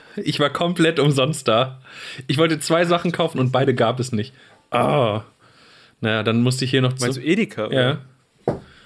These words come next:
Speaker 2: Ah, okay.
Speaker 1: Und dann musste ich hier noch schnell zu meinem Haus- und Hof-Rewe. Der hat mich
Speaker 2: Hm.
Speaker 1: natürlich nicht enttäuscht.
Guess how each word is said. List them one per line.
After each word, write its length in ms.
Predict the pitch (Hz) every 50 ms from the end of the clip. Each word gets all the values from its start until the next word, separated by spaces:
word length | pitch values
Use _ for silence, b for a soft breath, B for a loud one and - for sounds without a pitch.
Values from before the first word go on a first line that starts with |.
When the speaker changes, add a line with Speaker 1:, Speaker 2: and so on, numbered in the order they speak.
| B B B
Speaker 2:
Ah, 160 | - 131 135 123
okay. 220 | 104 - - 110 101 _
Speaker 1:
Und 260 | - 123 123 127 131
dann 120 | 123 123 123
musste 240 | 127 127 - -
ich 60 | 131 127
hier 100 | - 127
noch 300 | 127 127 127 - - -
schnell 320 | - - - 135 120 123
zu 140 | 127 - - 120
meinem 220 | 113 110 117 110
Haus- 220 | 123 120 117 -
und 160 | 127 117 - -
Hof-Rewe. 880 | 127 135 131 131 - - - - 117 - 117 110 107 104 113 127 147 131 - - _ B B B B B B B B B B B _ -
Der 100 | 117 117
hat 80 | 113 120
mich 80 | 123
Speaker 2:
Hm. 60 | 127
Speaker 1:
natürlich 260 | 123 117 120 113 110 110
nicht 160 | 113 110 117
enttäuscht. 540 | 110 101 - - 107 107 104 - - -